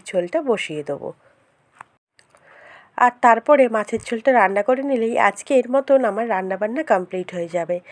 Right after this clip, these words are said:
না, মাছের ঝোলটা রান্না করে নিলে হবে না, মাছের ঝোল করার পরে আমার, আমার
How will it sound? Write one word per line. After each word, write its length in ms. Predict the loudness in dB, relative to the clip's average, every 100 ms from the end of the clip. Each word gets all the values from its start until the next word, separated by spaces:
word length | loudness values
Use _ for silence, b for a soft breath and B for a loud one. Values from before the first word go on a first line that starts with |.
| B B B -2
না, 220 | 0 -2
মাছের 420 | 0 0 0 -2 0
ঝোলটা 300 | 0 4 4
রান্না 280 | 4 2
করে 180 | 0 0
নিলে 220 | 0 -2
হবে 240 | -2 -2 -2
না, 120 | -4
মাছের 320 | -4 -4 -6
ঝোল 180 | -4 -6
করার 320 | -4 -4 -4 -4
পরে 200 | -2 0
আমার, 300 | 0 -2 -4
আমার 260 | -6 -6